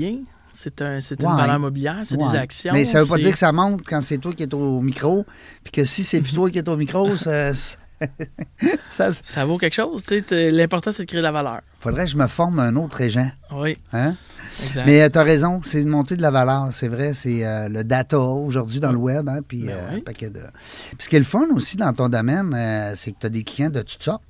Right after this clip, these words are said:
Speaker 1: Toutes les sortes.
Speaker 2: Tu sais, t'es un peu comme moi, tu sais, si on se compare, moi, je reçois des gens ici de tous les domaines.
Speaker 1: Ah oui ?
Speaker 2: Alors, c'est moi le grand gagnant, j'apprends plein de choses, tu sais, puis je tombe dans
Speaker 1: Puis dans mon domaine, on est très... Tu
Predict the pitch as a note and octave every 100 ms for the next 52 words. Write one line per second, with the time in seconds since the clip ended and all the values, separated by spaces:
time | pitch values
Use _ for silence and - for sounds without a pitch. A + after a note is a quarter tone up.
0 | - - - - - D#3 C#3 A#2+ - -
1 | E3 D#3+ A#2+ E3 - B2+ B2+ G#3 - F#3
2 | D3 C3 D3 B2+ C3 F3 D#3 C#3+ C3+ -
3 | F3+ D#3+ A2 C#3 F3 A#2+ E3+ F3+ - -
4 | - - A#2 - D#3 C3+ B2 E3 B3+ G#3
5 | B2 A#2 A#3+ - - - G#2+ G#2 - A#2+
6 | E3+ C#3+ C#3 C3 A#2 C#3 B3+ C#3 A#2+ C#3+
7 | D3+ C#3 G2 D3+ B3 G#3+ - F3 - G#2+
8 | - C3+ C#3+ A2+ F2 - - - - C#3+
9 | D3 F#3 F#3 D#3 D3 A3+ A3 D#3 C#3 C#3
10 | C#3+ D3 - E3+ F3